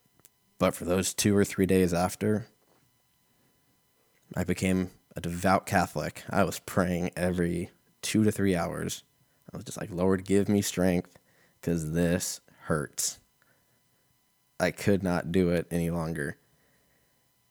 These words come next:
But I Google it. I'm like, "All right," after I'm do-, after I got done shitting,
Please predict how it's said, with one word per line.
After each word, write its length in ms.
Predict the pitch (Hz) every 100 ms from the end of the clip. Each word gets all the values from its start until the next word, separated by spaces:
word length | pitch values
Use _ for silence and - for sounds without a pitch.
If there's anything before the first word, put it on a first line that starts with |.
| _ _ _ -
But 120 | 127
I 60 |
Google 360 | 127 170 147 95
it. 140 | 80 - _ _ - _
I'm 100 | -
like, 220 | 101 92 147
"All 60 |
right," 240 | 127 113 127
after 240 | 110 - 113
I'm 100 | 107
do-, 120 | 104
after 260 | 113 110 113
I 60 |
got 340 | 101 101 110 107
done 160 | 101
shitting, 400 | 95 80 82 95